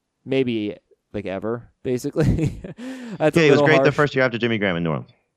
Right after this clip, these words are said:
Speaker 1: Yeah, and, and last year we were a little optimistic that he might be able to, you know, sneak up on you as a top twelve guy or something as a tight end, 'cause he was the previous,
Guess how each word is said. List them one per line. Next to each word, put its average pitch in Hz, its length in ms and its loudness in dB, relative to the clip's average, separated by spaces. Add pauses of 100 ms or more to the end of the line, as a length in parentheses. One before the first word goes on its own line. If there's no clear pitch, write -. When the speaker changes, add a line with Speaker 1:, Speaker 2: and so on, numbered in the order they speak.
(140)
Speaker 1:
Yeah, 107 400 -4 (100)
and, 113 300 -8
and 117 320 -10
last 139 320 0
year 139 200 4
we 139 220 2
were 156 160 4
a 170 100 4
little 208 180 4
optimistic 277 480 0
that 269 100 0
he 262 80 -4
might 262 160 0
be 269 100 -4
able 254 160 0
to, 240 180 4 (240)
you 285 100 0
know, 233 100 2
sneak - 320 -4
up 269 180 4
on 165 160 2
you 151 80 2
as 143 140 2
a 139 40 -2
top 151 260 -2
twelve 160 220 0
guy 160 200 2
or 147 80 2
something 131 340 -4
as 113 80 -4
a 120 60 -10
tight 127 260 0
end, 123 180 0
'cause 113 140 -6
he 120 80 -2
was 131 240 0
the 117 80 -12
previous, 156 340 -2